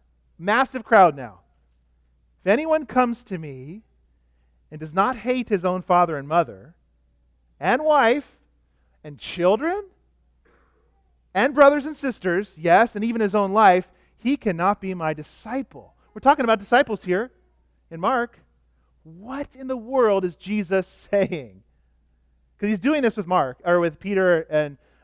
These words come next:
uh, Andrew, James, and John. He's doing this with them right here. "Anyone," he says. Now, not just the disciples, not just the real important guys. Jesus says here, "If anyone comes to me,"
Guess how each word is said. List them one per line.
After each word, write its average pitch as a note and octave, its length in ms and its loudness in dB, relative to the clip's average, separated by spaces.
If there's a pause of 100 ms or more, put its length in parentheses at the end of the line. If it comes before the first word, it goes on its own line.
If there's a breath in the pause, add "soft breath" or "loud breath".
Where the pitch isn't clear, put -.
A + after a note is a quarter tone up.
uh, D3 320 2
Andrew, F3+ 260 -2
James, E3+ 260 -4
and D3+ 100 -18
John. D3 360 -4
He's F#3 160 -12
doing G#3+ 240 0
this D3+ 160 -14
with C#3+ 100 -20
them A2 140 -20 (640)
right F3 180 -2
here. F#3 280 -2 (1500)
"Anyone," D#4 460 2
he A3+ 80 0
says. D#3 420 2 (480)
Now, D3 340 -4 (340)
not G3+ 200 -2
just - 200 -10
the E4+ 80 -4
disciples, D4+ 880 0 (380)
not F#3+ 140 -2
just C4+ 140 -14
the C4+ 100 -8
real C4 140 6
important A#3+ 400 0
guys. E3 540 0 (640)
Jesus A#3+ 300 -8
says G#3+ 140 2
here, G3 180 -2
"If G3+ 140 0 (120)
anyone C#4+ 520 2
comes E3+ 380 0
to D#3+ 140 -14
me," A#2+ 240 -20